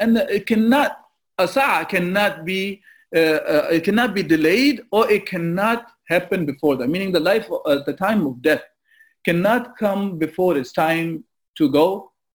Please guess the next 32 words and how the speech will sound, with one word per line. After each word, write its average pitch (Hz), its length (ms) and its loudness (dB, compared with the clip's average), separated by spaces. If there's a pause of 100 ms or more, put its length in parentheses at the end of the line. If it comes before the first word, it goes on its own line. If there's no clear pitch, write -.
(140)
and 156 500 0 (120)
it 160 180 -2
cannot 180 560 0 (400)
be, 160 400 2
uh, 139 200 2
delayed 156 420 0
or, 165 100 2
uh, 147 300 -4
uh, 139 300 -2
uh, 139 120 0
move 143 480 0
forward. 120 280 -4 (840)
Similarly, 214 640 0 (300)
Allah 170 240 2
subhanahu 185 300 -4
wa - 0 -
ta'ala 202 340 -2
mentions 185 640 -2 (340)
about 202 300 2
Rasulullah 214 540 0
sallallahu 190 460 0
alayhi 147 280 -2
wa 135 80 -6
sallam, 135 480 -2 (260)
the 170 100 -2
best 226 360 -2
of 190 160 -4
the 180 80 -4
creation, 131 640 -2 (240)
the 156 120 0
most 175 480 -2
beloved 196 460 0